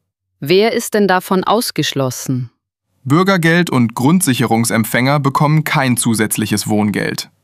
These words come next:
Speaker 2: Das ist in diesen Leistungen schon enthalten. Meist gilt das auch für bafög-Empfänger.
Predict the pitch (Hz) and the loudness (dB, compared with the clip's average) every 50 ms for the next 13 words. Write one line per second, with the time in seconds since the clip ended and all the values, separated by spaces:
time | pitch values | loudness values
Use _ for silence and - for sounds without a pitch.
0 | _ _ _ - 113 113 - - - 160 - - 147 131 135 147 143 156 143 123 | _ _ _ -2 -2 0 0 0 -2 0 0 2 0 2 2 2 2 2 4 4
1 | 120 135 151 - 147 147 143 147 143 - 147 143 147 151 160 - 160 135 117 101 | 2 0 0 0 0 0 0 0 2 0 0 0 2 0 2 2 2 2 0 0
2 | - - - - - _ _ _ _ _ _ _ _ _ _ _ _ _ _ _ | -4 -6 -8 -8 -10 _ _ _ _ _ _ _ _ _ _ _ _ _ _ _
3 | _ - 123 113 131 196 226 - - - 175 175 165 165 156 - - 131 - - | _ 0 0 2 2 0 -2 -2 -2 0 0 0 0 0 0 0 -2 -2 -2 0
4 | - 139 127 131 127 127 147 160 - 117 98 95 - 90 98 95 - - - - | -2 -2 0 0 0 0 0 -2 -2 -4 -6 -6 -6 -6 -6 -6 -4 -6 -6 -6
5 | - - - | -8 -10 -12